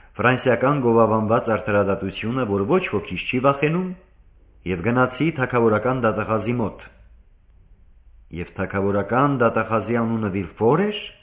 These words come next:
անփութորեն հարցրեց Մոնտեքրիստոն։ Այո,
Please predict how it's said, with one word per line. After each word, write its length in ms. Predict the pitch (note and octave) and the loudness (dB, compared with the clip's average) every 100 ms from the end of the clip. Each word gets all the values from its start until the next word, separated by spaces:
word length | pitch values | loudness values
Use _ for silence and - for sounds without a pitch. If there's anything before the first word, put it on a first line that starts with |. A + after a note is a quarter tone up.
| _ - _ _ _ _ - - - | _ -20 _ _ _ _ -20 -16 -4
անփութորեն 640 | G#2 - G#2 G#2 G2+ G2 | -4 -2 -6 -2 -2 0
հարցրեց 380 | G2 - G#2 - | -2 -2 -6 -4
Մոնտեքրիստոն։ 760 | F#2+ F2 F2 F#2 F2+ - E2 E2 - _ _ _ _ - - - - - _ - | -8 -6 -8 -8 -10 -10 -12 -12 -20 _ _ _ _ -20 -20 -20 -20 -20 _ 0
Այո, 300 | A#2 B2 C#3 | 2 4 4